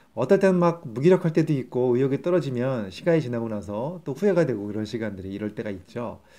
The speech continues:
자, 정말 그런 순간에 어떻게 하면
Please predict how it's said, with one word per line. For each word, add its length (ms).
자, 340
정말 560
그런 280
순간에 360
어떻게 420
하면 440